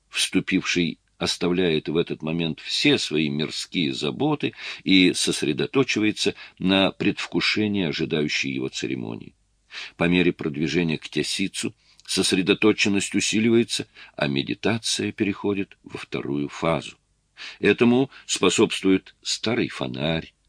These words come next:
слабо освещающий дорожку в вечерние и ночные часы, камень-колодец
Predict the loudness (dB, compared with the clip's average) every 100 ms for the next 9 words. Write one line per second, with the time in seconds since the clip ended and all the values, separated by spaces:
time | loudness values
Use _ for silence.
0 | _ -4 -2 2 2 2 2 0 -6 -4
1 | 0 2 2 0 -2 -2 2 0 0 -4
2 | -6 -4 -2 0 0 0 -2 -2 -4 -4
3 | -4 -4 -4 -4 -6 -4 -2 -2 -2 _
4 | _ _ _ _ _ 2 4 4 2 0
5 | 2 4 8 8 6 0 -2 -12